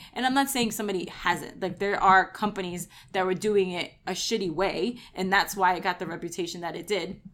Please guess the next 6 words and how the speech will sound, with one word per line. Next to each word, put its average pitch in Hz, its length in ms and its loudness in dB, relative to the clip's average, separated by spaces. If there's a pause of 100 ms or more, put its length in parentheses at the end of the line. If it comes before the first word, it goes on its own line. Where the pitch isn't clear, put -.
(480)
But 240 200 2 (400)
I 349 120 6
personally 269 600 0
didn't 226 500 -2
know 180 220 -4
anybody. 170 460 -2